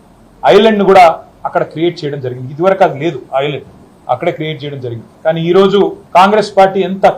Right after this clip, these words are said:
కుసంస్కార పార్టీ అంటే, మీరు తెలంగాణ తల్లిని అవమానించిన తర్వాత తప్పకుండా ఈ మాట బాధతోనే చెప్తా ఉన్నాం. రాజీవ్ గాంధీ గారు మరి తెలంగాణకు ఆయనకు సంబంధం ఏందో నాకే తెలియదు. తప్పకుండా మనం మళ్ళీ తిరిగి వస్తాం. అది కాంగ్రెస్ వాళ్ళకు తెలుసు, మీకు తెలుసు, మాకు తెలుసు. ఏర్పడ్డ తర్వాత వెంటనే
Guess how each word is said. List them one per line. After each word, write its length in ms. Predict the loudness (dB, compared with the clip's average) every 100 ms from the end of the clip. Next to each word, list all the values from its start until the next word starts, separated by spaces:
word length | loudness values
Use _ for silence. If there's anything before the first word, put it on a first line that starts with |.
| -2
కుసంస్కార 480 | -2 -2 2 4 6
పార్టీ 240 | 4 2 -4
అంటే, 180 | -6 -8 -8 -4
మీరు 140 | 0 2 4
తెలంగాణ 340 | 6 6 4 4
తల్లిని 220 | 2 4 2
అవమానించిన 440 | 4 2 -2 -4 0
తర్వాత 300 | 4 4 4 2 2 2
తప్పకుండా 400 | 2 4 4 6 4
ఈ 40 | 6
మాట 120 | 4 4 6
బాధతోనే 400 | 4 4 2 0 0
చెప్తా 180 | 2 2
ఉన్నాం. 160 | 2 -4 -4 4
రాజీవ్ 340 | 6 6 4 4
గాంధీ 260 | 4 4 4 6
గారు 220 | 6 6 2 -8 -20 _ _
మరి 100 | -4 2
తెలంగాణకు 460 | 2 4 4 4 4
ఆయనకు 200 | 2 0
సంబంధం 280 | 0 0 -2 2
ఏందో 100 | 4
నాకే 200 | 4 0 0
తెలియదు. 220 | 0 0 -4 0
తప్పకుండా 460 | 2 4 4 6 6 4 0 -18 -6 -2
మనం 140 | 0 2
మళ్ళీ 180 | 2 2
తిరిగి 200 | 2 2 2
వస్తాం. 280 | 4 2 2 0 0
అది 100 | 4
కాంగ్రెస్ 320 | 4 6 6 6
వాళ్ళకు 200 | 4 4
తెలుసు, 200 | 0 0 -2 0
మీకు 180 | 2 4
తెలుసు, 180 | 4 2 2
మాకు 180 | 4 2
తెలుసు. 200 | -2 -4 -18 _ 2 4
ఏర్పడ్డ 360 | 4 4 4 4 6
తర్వాత 320 | 6 6 6 4
వెంటనే 360 | 2 4 2